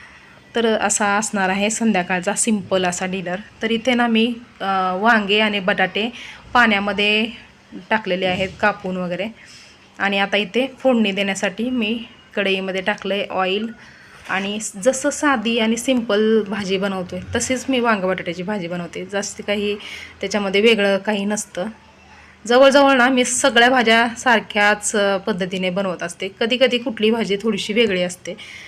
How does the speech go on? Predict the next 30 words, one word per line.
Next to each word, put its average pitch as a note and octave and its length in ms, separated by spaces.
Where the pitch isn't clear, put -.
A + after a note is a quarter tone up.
नाहीतर, G3 480
अ, F#3 280
जास्ती G3 320
काही G#3 200
फरक G3+ 320
नसतो G3+ 420
प्रत्येक F#3 380
भाजीमध्ये. F3 480
तर A#3 80
आता B3 160
इथे C4 240
ना C4 260
दोन A#3 420
मीडियम A3+ 580
साईजचे G3+ 640
कांदे G3+ 400
होते, G3 380
तर G3 60
त्याला F#3+ 260
मी G3 140
बारीक F#3 460
चिरून G3 320
घेतलं F#3+ 280
होतं F3+ 260
आणि F#3 540
ऑइल G#3 300
टाकलं, A3+ 320
त्यामध्ये G3 800
राई G3 260
टाकली, A3 400